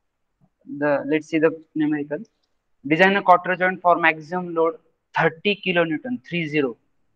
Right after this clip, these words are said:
In our yesterday's lecture and numerical, the load was, uh,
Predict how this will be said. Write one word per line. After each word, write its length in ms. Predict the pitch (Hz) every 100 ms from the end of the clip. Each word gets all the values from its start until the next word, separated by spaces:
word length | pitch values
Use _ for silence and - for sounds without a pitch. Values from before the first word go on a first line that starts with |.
| _ _ _ _ _
In 100 | 143
our 160 | 165 160
yesterday's 440 | 160 165 175 175
lecture 440 | 165 156 - 175 196 - _ _ _ _ _ _ _ _ _ _ 139
and 200 | 147 139
numerical, 600 | 156 160 165 156 165 190 _ _ _ _
the 80 | 139
load 200 | 147 160
was, 360 | 156 160 156 - _
uh, 180 | 143 139